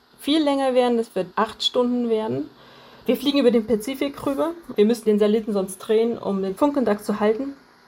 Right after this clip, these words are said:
Der Aufwand ist zu groß. Die nächste Antenne, die wir benutzen, ist dann in Nunorsha in Australien.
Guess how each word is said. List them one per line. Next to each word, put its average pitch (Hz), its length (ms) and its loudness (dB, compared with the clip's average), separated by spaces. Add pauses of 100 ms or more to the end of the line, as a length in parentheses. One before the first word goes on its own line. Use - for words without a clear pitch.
Der - 140 4
Aufwand 202 300 2
ist - 120 -10
zu - 80 -14
groß. 185 400 -6 (320)
Die 190 80 2
nächste 196 400 0
Antenne, 196 380 0
die 190 100 -2
wir 175 120 0
benutzen, 175 440 -4
ist - 220 -8
dann 175 160 -2
in 175 100 0
Nunorsha 180 540 -2
in 170 80 -2
Australien. 175 680 -4